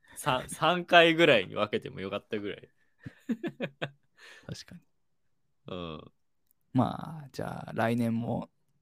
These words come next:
Speaker 2: いろんな楽しいものとか、いいものが見れるといいですね。
Speaker 1: はい。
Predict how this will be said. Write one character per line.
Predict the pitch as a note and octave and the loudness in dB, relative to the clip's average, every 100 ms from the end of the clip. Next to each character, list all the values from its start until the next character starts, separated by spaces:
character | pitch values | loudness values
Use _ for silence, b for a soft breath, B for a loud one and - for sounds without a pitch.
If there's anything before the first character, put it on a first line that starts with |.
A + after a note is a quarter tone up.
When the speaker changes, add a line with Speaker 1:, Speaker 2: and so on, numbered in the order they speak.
| _ _ _ _ _ _ _ _ - | _ _ _ _ _ _ _ _ -2
Speaker 2:
い | B2 | 2
ろ | A2 | 2
ん | |
な | B2 A#2+ - | 0 -4 -2
楽 | B2+ B2 | 2 2
し | - | 2
い | B2 | 0
も | A#2 | 0
の | B2 | -4
と | - | -6
か、 | - - | -8 -2
い | C3+ | 2
い | |
も | A#2 | 2
の | G#2 - | 0 -4
が | - - _ _ _ _ _ _ _ _ _ _ _ | -8 -12 _ _ _ _ _ _ _ _ _ _ _
見 | C3 | 4
れ | C3 | 6
る | A#2+ | 6
と | - | 2
い | |
い | B2+ | -2
で | - | -2
す | - | -2
ね。 | A#2+ C3 _ _ _ | -2 -4 _ _ _
Speaker 1:
は | G#2 F#2+ E2+ | -8 -6 -6
い。 | - | -12